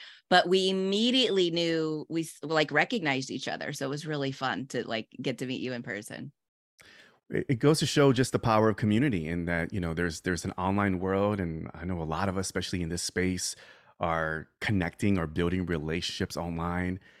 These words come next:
Speaker 2: And it's just such a, like a, like a spiritual moment when you see somebody and you've been following them and you get to know them. And then you go to a live event and then you're just hugging and it's just like family. So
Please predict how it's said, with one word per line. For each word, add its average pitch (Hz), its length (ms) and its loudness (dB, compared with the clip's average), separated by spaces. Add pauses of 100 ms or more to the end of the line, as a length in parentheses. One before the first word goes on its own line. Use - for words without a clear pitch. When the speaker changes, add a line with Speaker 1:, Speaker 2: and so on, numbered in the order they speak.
(280)
Speaker 2:
And 95 100 -2
it's 92 140 -2
just - 360 -4
such 127 260 0
a, 90 300 4
like 87 180 -6
a, - 200 -4
like 90 200 -8
a 92 40 -4
spiritual 123 800 4
moment 101 500 4
when 98 280 0
you 95 220 -2
see 117 340 2
somebody 90 720 2
and 87 120 -4
you've 87 220 -4
been - 160 -8 (100)
following 110 500 4
them 87 320 0
and 87 140 -4 (420)
you 107 100 -4
get 127 180 0
to 104 100 -2
know 98 360 6
them. 98 260 4
And 98 140 4
then 147 200 4
you 123 80 4
go 110 140 2
to 101 140 -6
a 92 40 -2
live 95 220 2
event 107 400 0 (380)
and 107 120 2
then 104 80 8
you're 92 140 4
just 90 200 -2
hugging 117 540 2
and 95 100 2
it's 85 100 -2
just 98 180 -6
like 95 140 -2
family. 101 480 0
So 87 340 -2